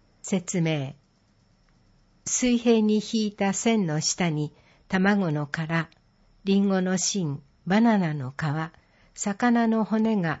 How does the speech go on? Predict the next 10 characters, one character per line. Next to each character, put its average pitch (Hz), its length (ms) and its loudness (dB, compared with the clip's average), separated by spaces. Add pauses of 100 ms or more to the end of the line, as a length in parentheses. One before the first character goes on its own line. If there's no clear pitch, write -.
(100)
描 175 180 -2
い 143 40 -6
て 143 160 -4
あ 139 80 -2
り、 139 200 -6 (1120)
線 277 240 4
の 170 180 2
上 196 200 4
に 175 160 2
は 147 220 -2